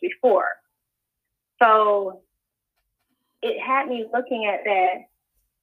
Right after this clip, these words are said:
once we accept Christ, and if we're willing to do that, then these things are added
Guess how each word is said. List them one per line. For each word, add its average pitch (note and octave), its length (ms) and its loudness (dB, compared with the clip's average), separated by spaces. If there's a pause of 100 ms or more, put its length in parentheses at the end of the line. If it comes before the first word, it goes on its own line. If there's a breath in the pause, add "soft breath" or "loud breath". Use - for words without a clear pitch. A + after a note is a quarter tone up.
once B3 380 2
we B3 180 2
accept - 600 0
Christ, - 480 -2 (260)
and A3 240 0
if C#4 220 4
we're A3+ 140 6
willing A3+ 320 2
to F#3+ 120 2 (120)
do C#4 220 2
that, F#3+ 340 0 (280)
then G3 300 2
these B3+ 320 2
things G#3 200 0
are F#3 220 2
added G3 240 2